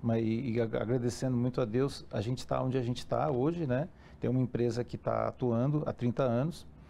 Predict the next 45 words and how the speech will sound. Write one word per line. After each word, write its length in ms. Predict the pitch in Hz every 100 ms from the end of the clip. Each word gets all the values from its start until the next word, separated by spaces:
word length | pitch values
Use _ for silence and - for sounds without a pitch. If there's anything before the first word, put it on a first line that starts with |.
| - - - -
mas 240 | 135 143
eu 80 | 151
diria 300 | 147 160 170
assim 260 | 170 170
que, 340 | 151 180 156 139
é, 160 | 139
a 60 | 170
gente 220 | 131 180
se 120 | -
orgulha, 300 | 170 143 165
voltando 280 | 117 120 147
ao 60 | 139
que 60 |
eu 40 | 135
tava 160 | 135
falando, 340 | - 131 151 156
a 40 |
gente 200 | 147 175
se 100 | -
orgulha, 480 | 170 143 185 180 123 - - - -
é, 760 | - 156 156 156 151 147 147 147
de 140 | 135 165
que 220 | 190 170 - -
nem 200 | 190 247
todo 200 | 233 220
mundo 200 | 220 220
ficou 420 | - 202 185 233
na 80 | 202
empresa. 480 | 147 139 117 92 - - - - -
Porque 180 | - 165
muitas 260 | 208 208
vezes 160 | 190 220
o 40 |
pessoal 280 | 220 190 202
pode 240 | 175 196 180
pensar, 380 | 214 196 151
você 240 | 131 147 165
vai 120 | 190
pegar, 360 | 196 175 165 156 151
você, 200 | 143 -
você 240 | 151 147 160
vai 360 | 147 190 196
contratar 680 | - 196 190 160 147 135 127
um 140 | 120
estagiário 680 | 120 - 117 113 139 196 139